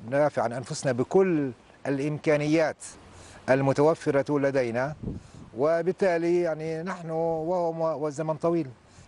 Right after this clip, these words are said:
يعني هذه هي المعادلة الآن، ويعني وبالتالي يعني، آه، أيضا المجتمع الدولي يجب أن، آه، يدرك مسؤولياته ويدرك ما تخطط له إسرائيل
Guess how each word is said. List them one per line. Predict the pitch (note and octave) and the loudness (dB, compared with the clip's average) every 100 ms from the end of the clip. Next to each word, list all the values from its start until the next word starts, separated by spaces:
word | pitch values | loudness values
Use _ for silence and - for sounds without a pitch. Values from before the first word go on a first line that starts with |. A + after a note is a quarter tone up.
| A2 | -6
يعني | B2 C3 | -2 0
هذه | D#3+ D3+ | 2 2
هي | D#3 D3 C#3+ | 2 2 2
المعادلة | B2+ C3 C#3 C#3+ C3+ C3 | -2 -2 -2 -2 -2 -2
الآن، | C3+ C3+ C#3 - - - - - - - | -2 -2 -4 -6 -4 -4 -6 -8 -12 -8
ويعني | A2+ D3+ D#3+ D#3+ D3 D3 C3 | 0 4 4 2 0 -2 -2
وبالتالي | C#3 C#3+ - F3 D#3+ D#3+ D#3 C#3+ | -4 -6 0 2 2 2 0 0
يعني، | C3+ B2 B2 A#2+ | -2 -4 -6 -8
آه، | A2 A#2 A2 G2 - | -8 -8 -8 -6 -2
أيضا | G#3+ E3 | 0 -2
المجتمع | D3+ D3+ D#3+ D3 | -4 -2 0 0
الدولي | C#3+ G3 D3+ | 2 0 2
يجب | D#3+ D#3 B2+ | 0 -2 -2
أن، | C#3 C#3 C3+ | -4 -4 -4
آه، | C3+ C3 B2 G2+ | -2 -2 -2 -2
يدرك | F#3+ F#3+ D3 - - - - - - B2+ | 0 0 -2 -6 -18 -20 -20 -20 -16 -8
مسؤولياته | C#3 D#3 D#3 D#3+ F3 E3 C#3+ | -4 0 2 2 2 0 2
ويدرك | D3+ F#3+ G3 - | 2 2 0 -2
ما | D3 | -6
تخطط | C3 - F#3 D3 - | -6 -4 -2 -2 0
له | D#3 D3 | 2 2
إسرائيل | B2 D3 C#3+ C3+ C#3 | 0 -2 0 0 -2